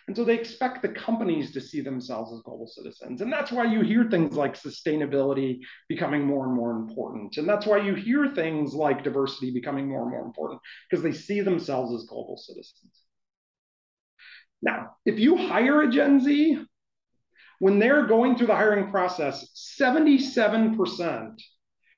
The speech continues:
said that the level of diversity affects their decision to work someplace. Three quarters said they're looking around on your plant tour to see the amount of diversity in your factory.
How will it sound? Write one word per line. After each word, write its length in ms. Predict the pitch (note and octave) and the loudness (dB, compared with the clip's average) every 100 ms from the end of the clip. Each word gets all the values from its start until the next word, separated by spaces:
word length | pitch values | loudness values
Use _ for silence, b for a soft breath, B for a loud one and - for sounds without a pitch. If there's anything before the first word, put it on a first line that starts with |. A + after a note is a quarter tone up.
| _ _ | _ _
said 340 | - - F#3+ F3+ | -20 0 2 2
that 140 | F3+ | 2
the 80 | E3+ | 2
level 500 | D3+ E3 F#3 A3+ B3 | 2 4 4 4 4
of 140 | A3+ | 4
diversity 540 | F3+ - F3 F3 D3+ C#3+ | 0 0 0 0 -2 -4
affects 460 | - - D3 - - | -6 -6 -6 -6 -4
their 140 | D3 | -2
decision 520 | C3+ - C3+ B2 B2+ | -2 -4 -6 -4 -6
to 160 | A#2+ A2 | -8 -10
work 240 | G#2+ - | -12 -12
someplace. 600 | - F#2 - - - - _ _ _ _ _ _ _ _ _ _ _ | -12 -12 -12 -16 -16 -20 _ _ _ _ _ _ _ _ _ _ _
Three 320 | A4+ G#4 G#4+ | 2 4 4
quarters 640 | - F4 G4 D#4 F3 - - | 2 4 6 6 4 2 0
said 440 | G#3+ G3+ G3 - - | 4 4 4 -2 -2
they're 220 | A#3+ D4+ | 0 2
looking 300 | C#4 D4 C4+ | 0 2 2
around 360 | G3 A3+ B3 | 4 2 2
on 180 | G#3 F3 | 0 0
your 120 | E3+ | -2
plant 400 | E3+ - G#3 A3+ | -4 -8 -10 -10
tour 420 | - D#3+ C#3+ C3+ C3+ B B - | -2 0 0 -2 -6 B B -16
to 60 | |
see 220 | - G#3 | -10 -6
the 120 | G#3 G3 | -2 0
amount 240 | D#3+ D#3 | 0 -2
of 80 | C3+ | -6
diversity 560 | B2 C#3 C3+ B2+ B2+ | -6 -6 -6 -8 -6
in 80 | A#2+ | -6
your 160 | A#2 G#2+ | -8 -10
factory. 420 | C#2 - - - | -14 -16 -18 -20